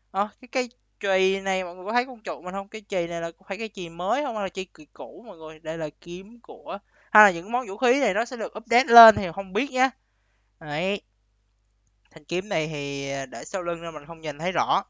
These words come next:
Cây này hình như là cây, cây này không biết luôn. Cây này thì của thằng, à,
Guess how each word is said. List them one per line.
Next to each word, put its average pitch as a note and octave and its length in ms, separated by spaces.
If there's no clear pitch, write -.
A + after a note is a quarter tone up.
Cây - 120
này D3 240
hình C#3 180
như D#3+ 380
là C#3 160
cây, D#3 500
cây E3 100
này D3 180
không F3 180
biết A3 140
luôn. G#3+ 200
Cây F#3+ 120
này E3+ 140
thì E3 140
của E3 180
thằng, D#3+ 300
à, D#3 520